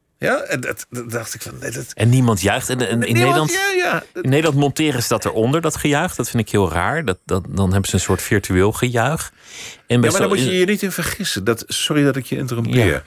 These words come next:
Speaker 1: Dat geluid hoor jij op jouw televisie thuis, maar is niet hoorbaar in het stadion.
Speaker 2: Dus je scoort en, en alleen de coach die klapt zo.
Speaker 1: Ja. Ja, het is allemaal heel eng. En dat, dat was dus tweeduizend twintig. En toen,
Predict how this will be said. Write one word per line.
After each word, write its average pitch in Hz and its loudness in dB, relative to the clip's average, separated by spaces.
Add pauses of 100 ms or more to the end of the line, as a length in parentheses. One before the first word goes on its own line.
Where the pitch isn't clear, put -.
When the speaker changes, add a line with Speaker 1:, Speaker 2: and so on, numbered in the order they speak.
(540)
Speaker 1:
Dat - 2
geluid 139 2
hoor 113 4
jij 139 2
op - -6
jouw 135 2
televisie 104 -2
thuis, 113 0
maar 135 0
is - -2
niet 143 0
hoorbaar 107 2
in 95 -8
het 92 -8
stadion. 104 -6
Speaker 2:
Dus 104 2
je 123 4
scoort 123 2
en, 117 2
en 110 2
alleen 117 4
de 113 0
coach 120 0
die - -4
klapt 82 -2
zo. 71 -2 (300)
Speaker 1:
Ja. 104 -4 (880)
Ja, 180 2
het 170 0
is 208 -2
allemaal 214 2
heel 190 4
eng. 135 2
En 113 0
dat, 156 0
dat 165 0
was 131 2
dus 101 -4
tweeduizend 85 0
twintig. 120 -2 (640)
En 131 2
toen, 98 2